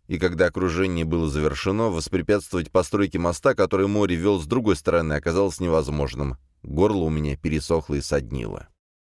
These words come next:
Я дал Мори фору одну фишку и попытался сразу же расстроить правильное расположение его фишек. Каким только уловкам я не прибегал, ведь мне было восемнадцать лет, и я не испытывал стыда,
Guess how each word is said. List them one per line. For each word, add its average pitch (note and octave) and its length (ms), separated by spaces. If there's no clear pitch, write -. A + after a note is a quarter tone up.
Я D#2+ 220
дал A2+ 240
Мори A#2+ 280
фору C3 580
одну A2 260
фишку - 560
и D#2+ 100
попытался F#2 520
сразу G2+ 300
же G2+ 180
расстроить A2 640
правильное G#2 500
расположение G2+ 640
его F#2+ 240
фишек. - 480
Каким F2 380
только F#2 280
уловкам G2+ 480
я D#2+ 140
не E2 100
прибегал, F2+ 480
ведь D#2 220
мне F#2 240
было G2+ 260
восемнадцать G2+ 680
лет, G#2+ 320
и F#2+ 60
я G2 200
не G#2+ 180
испытывал A2+ 460
стыда, A2 580